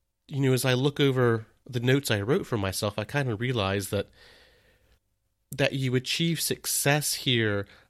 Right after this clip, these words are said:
by using a bit of both, uh, of both models.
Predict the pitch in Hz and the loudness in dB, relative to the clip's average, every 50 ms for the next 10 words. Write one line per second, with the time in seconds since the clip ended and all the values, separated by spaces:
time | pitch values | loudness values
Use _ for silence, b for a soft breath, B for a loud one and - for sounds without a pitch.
0 | B _ - 123 120 117 117 123 135 156 147 151 151 147 - 127 123 113 123 117 | B _ -2 -2 -2 -2 -2 -4 -4 -2 -2 0 0 0 0 -2 0 2 4 4
1 | 117 - 110 113 107 104 - 110 101 101 98 95 - - - - - - _ _ | 4 2 0 -4 -4 -2 0 2 2 2 0 0 -4 -6 -10 -14 -16 -18 _ _
2 | _ _ _ _ _ _ _ - 107 104 - - 110 110 110 - - 107 - - | _ _ _ _ _ _ _ -8 -8 -6 -4 -2 -2 0 0 -2 -4 -4 -2 0
3 | 110 104 98 - - - 113 113 107 87 80 - - - - - - | 0 0 -2 -4 -4 -2 0 2 0 0 -2 -8 -10 -10 -10 -10 -10